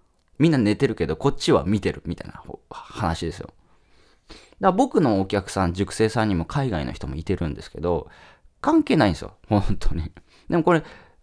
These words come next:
これはだからリアルだったら絶対無理なことですよね。だからあとはこういうそのインターネットがこう発達したことによって、なんや、あの、会わなくてもね、まあ、ここでちょっと書いていただいてますけども、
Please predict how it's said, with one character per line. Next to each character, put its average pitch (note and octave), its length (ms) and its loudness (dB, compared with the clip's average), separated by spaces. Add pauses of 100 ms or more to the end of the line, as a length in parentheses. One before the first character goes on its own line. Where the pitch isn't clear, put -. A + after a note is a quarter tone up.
(100)
こ - 100 4
れ C4 60 2
は C4+ 160 2
だ F#3+ 140 0
か E3+ 80 -2
ら D#3+ 40 0
リ F#3 180 2
ア F#3+ 60 2
ル D3+ 80 -2
だ D3 80 0
っ C#3+ 100 -4
た G3+ 140 -4
ら F3+ 60 -2
絶 C3+ 140 -2
対 C3 100 -2
無 B2+ 160 0
理 G2 80 -2
な C#2 100 -8
こ - 100 -12
と - 60 -12
で - 60 -12
す - 80 -14
よ E3 60 -8
ね。 F3 160 -8 (800)
だ G3 80 4
か G3 60 4
ら - 40 4
あ B3 60 -2
と F#3+ 100 0
は C#3+ 100 4
こ E3 200 0
う E3 40 2
い E3+ 40 2
う E3 40 0
そ D#3 100 -4
の C3 60 -2
イ D3+ 80 2
ン E3+ 60 -2
タ F3+ 120 -2
ー - 20 -2
ネ F3+ 100 -4
ッ - 40 -8
ト - 140 -6
が E2 120 -4
こ D#2+ 480 -2
う - 80 -20
発 - 220 -10
達 G#2+ 200 -8
し - 80 -14
た B2+ 80 -6
こ A#2 80 -12
と F2 120 -6
に B1+ 80 -8
よ - 80 -10
っ - 20 -16
て、 - 400 -4 (1120)
な F#2 140 -6
ん - 40 -12
や、 E2 200 -14 (380)
あ F2+ 200 0
の、 D2+ 480 -4
会 D3+ 100 8
わ A3+ 140 4
な C#3 120 2
く - 100 -12
て - 80 -4
も - 100 -8
ね、 C#3+ 220 -6
ま D3 80 0
あ、 C3 40 -4
こ D3 120 -2
こ E3+ 120 0
で E3+ 200 2
ち - 80 -6
ょ - 20 -4
っ - 20 -4
と - 120 -4
書 D#3+ 100 0
い D#3 60 -2
て - 80 -2
い D#2+ 80 -2
た - 100 -4
だ D2+ 80 0
い D#2 80 -2
て - 100 -8
ま D#2 140 -2
す - 80 -12
け - 100 -8
ど E2 120 -6
も、 A#2 400 -2